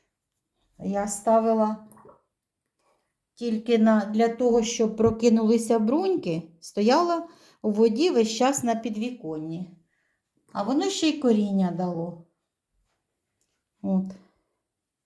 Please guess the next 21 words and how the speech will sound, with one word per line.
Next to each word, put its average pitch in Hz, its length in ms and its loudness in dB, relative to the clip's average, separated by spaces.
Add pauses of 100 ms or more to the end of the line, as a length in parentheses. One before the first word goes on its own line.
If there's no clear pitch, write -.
(1000)
Гарно-гарно 208 800 2
проливаю. 269 920 0 (640)
І 277 80 -4
поставлю 294 580 2
я 269 240 4
оці 254 300 0
свої 220 760 -4 (1300)
дві 214 320 2
гортензійки, 214 880 0
які 190 340 -2
я 196 120 0
посадила. 175 840 -4 (320)
А 208 80 -6
ця 262 200 4
третя 320 460 2
хай 247 220 4
ще 254 180 2
трошки, 247 400 0
може, 240 260 2
й 233 40 2
постоїть. 160 840 -4